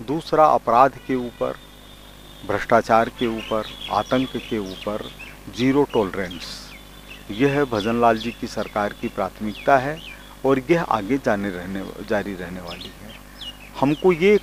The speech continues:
परिवर्तन देखने को मिलेगा कि पच्चीस सीटों पर जीतने के बाद और केंद्र में चार सौ पार के बाद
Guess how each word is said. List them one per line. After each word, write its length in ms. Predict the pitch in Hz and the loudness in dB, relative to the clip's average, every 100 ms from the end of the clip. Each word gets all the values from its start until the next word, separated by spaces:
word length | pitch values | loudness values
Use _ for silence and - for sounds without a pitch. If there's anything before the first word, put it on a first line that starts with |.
| - | 4
परिवर्तन 560 | 143 127 131 - 160 139 | 2 4 2 2 2 4
देखने 340 | 127 - 131 | 2 2 -4
को 140 | - | -2
मिलेगा 400 | 107 104 104 120 | -4 -2 -2 -2
कि 160 | 170 175 | -2 -4
पच्चीस 500 | - - - - 175 | -6 -8 -6 -6 -6
सीटों 400 | - 127 107 131 | -4 -6 -2 -2
पर 140 | 127 | 0
जीतने 460 | 117 98 98 113 123 | -2 -4 -8 -6 -6
के 140 | - | -6
बाद 260 | 87 95 101 - - - - - - | 0 2 2 -2 -20 -20 -20 -20 0
और 120 | 127 110 | 0 2
केंद्र 300 | 143 160 165 147 | 2 2 0 -2
में 80 | 156 | -2
चार 300 | - 110 127 | 4 4 4
सौ 200 | - 131 | -2 -2
पार 300 | - 107 113 | 2 2 0
के 160 | - | -8
बाद 280 | 90 107 | 2 4